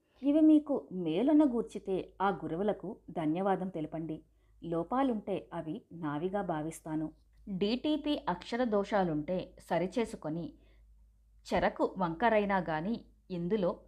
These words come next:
తీపిని మాత్రమే గ్రహించండి. ఇందులో ఎందరో యోగులు, యోగి వైద్యులు తెలిపినవి ఆరోగ్య రహస్యాలు,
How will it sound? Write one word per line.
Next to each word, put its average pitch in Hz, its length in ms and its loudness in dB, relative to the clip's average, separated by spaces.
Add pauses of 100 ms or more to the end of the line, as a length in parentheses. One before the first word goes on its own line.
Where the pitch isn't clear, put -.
(120)
తీపిని 247 360 0
మాత్రమే 160 640 -4
గ్రహించండి. 160 720 -6 (240)
ఇందులో 330 400 4
ఎందరో 202 480 6
యోగులు, 190 720 0
యోగి 247 420 2
వైద్యులు 196 680 -2 (220)
తెలిపినవి 214 640 -4 (100)
ఆరోగ్య 240 440 0
రహస్యాలు, 185 720 -2